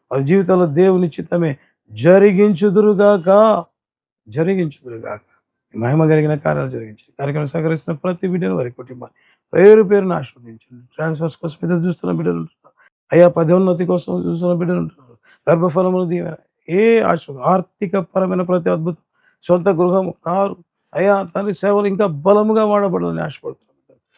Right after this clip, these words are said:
ప్రార్థనలో అధికంగా గడపాలి మేమని ఆశపడుతూ,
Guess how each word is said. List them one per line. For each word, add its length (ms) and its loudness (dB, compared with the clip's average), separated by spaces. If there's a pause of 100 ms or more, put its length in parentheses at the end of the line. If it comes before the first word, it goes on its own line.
(180)
ప్రార్థనలో 520 2
అధికంగా 480 2
గడపాలి 440 0
మేమని 320 -2
ఆశపడుతూ, 500 -4